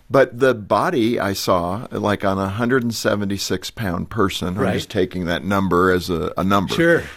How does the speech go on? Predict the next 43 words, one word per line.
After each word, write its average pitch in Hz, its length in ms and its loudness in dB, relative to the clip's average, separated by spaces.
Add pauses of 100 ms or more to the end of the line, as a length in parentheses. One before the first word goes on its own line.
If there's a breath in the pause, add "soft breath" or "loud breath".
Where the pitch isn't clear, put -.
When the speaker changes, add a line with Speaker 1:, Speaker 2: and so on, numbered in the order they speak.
(140)
Speaker 1:
But 104 200 4 (120)
i-, - 40 -4
it's - 520 -4
said 123 240 4
that 101 120 2
we 101 120 2
need, 98 320 -2 (100)
at 82 160 -6
that 110 260 4
weight, 101 320 2
you 92 140 -2
need 92 180 -2
about 82 280 -2 (100)
eighty-eight 92 640 2
ounces 90 420 -4
of 85 160 -2
water 80 400 0
a 78 80 -2
day. 78 460 -2 (800 soft breath)
Speaker 2:
Here's 180 300 2
the 127 100 -6
difference 120 380 -6
it 101 80 -8
makes. 95 300 -4 (200)
Water 139 360 4
improves 151 440 0
mood. 117 380 0 (220)
Water 120 320 4
improves 135 320 -2
concentration. 120 800 -2 (100)
Water 120 400 2
improves 131 400 -4
blood 135 300 0
pressure. 101 320 -2 (180 loud breath)
There's 147 160 2
a 135 60 2
lot 143 240 6
of 120 100 2
reasons 117 380 0
to 98 100 -4
drink 113 420 -2
the 104 80 -4
water. 98 540 2